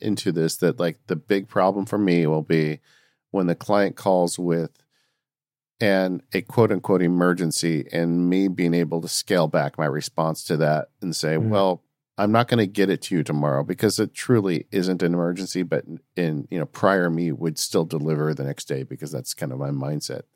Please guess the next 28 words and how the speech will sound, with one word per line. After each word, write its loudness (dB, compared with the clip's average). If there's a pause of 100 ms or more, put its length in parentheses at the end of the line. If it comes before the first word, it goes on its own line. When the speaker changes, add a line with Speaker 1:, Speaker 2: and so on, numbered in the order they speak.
(440)
Speaker 1:
But 4
I, -6
I -8
think 2
I 4
can -4
get -4
through 0
this, -6
guys. -8 (160)
I -14
think -10
we -4
can -2
make -4
this -8
happen. -16 (340)
Speaker 2:
I'm 4
excited 2
for 4
you. 2 (560)
Speaker 1:
All 0
right. -4 (540)
Well, 2 (100)
uh, 4
sabbatical 0 (140)
dot 2
blog 2